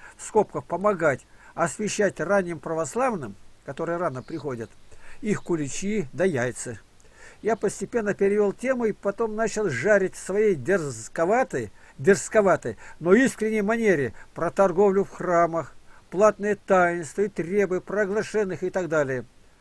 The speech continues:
Что отец Павел только и хватался за свое больное сердце.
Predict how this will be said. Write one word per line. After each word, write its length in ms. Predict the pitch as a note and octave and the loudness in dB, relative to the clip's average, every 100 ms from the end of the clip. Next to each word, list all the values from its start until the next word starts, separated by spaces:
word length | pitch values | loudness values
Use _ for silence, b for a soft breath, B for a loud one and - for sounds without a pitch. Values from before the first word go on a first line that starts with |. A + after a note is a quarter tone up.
| b b b | b b b
Что 180 | - F3+ | -4 -2
отец 320 | F3 G3+ - | 0 -2 -4
Павел 340 | - A#3 G#3 | -2 0 0
только 300 | F#3+ G#3+ F#3+ | -2 -4 -2
и 60 | G#3+ | -4
хватался 580 | F#3+ G#3 A#3 A3 - F#3+ | -2 -2 2 2 2 -4
за 120 | F#3 | -4
свое 220 | - G3 | -2 -2
больное 440 | E3 F#3+ G3 F#3 E3 | 0 -2 0 -2 -2
сердце. 580 | G3 F3+ C3+ C#3+ A2+ | 0 0 -2 -8 -8